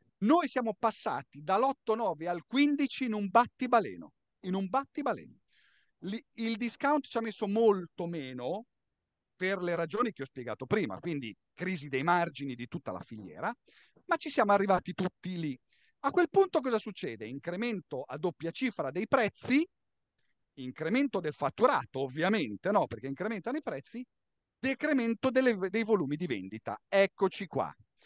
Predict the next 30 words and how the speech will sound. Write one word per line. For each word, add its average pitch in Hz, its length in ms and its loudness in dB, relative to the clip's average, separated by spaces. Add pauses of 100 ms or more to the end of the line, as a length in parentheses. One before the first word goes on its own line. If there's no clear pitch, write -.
(1160)
Nell'ul-, 262 600 6
nei 226 200 2
primi 339 280 2
sei 208 180 0
mesi 190 280 -2
dell'anno 147 520 -2
il 160 100 -4
decremento 226 600 -2
dei 180 140 0
volumi 208 300 -2
di 185 100 -6
vendita 196 340 -4
dei, 196 120 -2
del, 202 180 0 (160)
dei 190 140 -4
discount 214 340 -4
è - 40 -12
stato 170 220 -6
del 160 220 0
meno 262 400 2
sei - 200 -8
per 160 180 -8
cento, 113 340 -10
che 143 100 -10
per 175 220 -2
i 202 40 -6
non 233 160 -2
addetti 233 360 -8
ai 262 60 -2
lavori 160 380 -4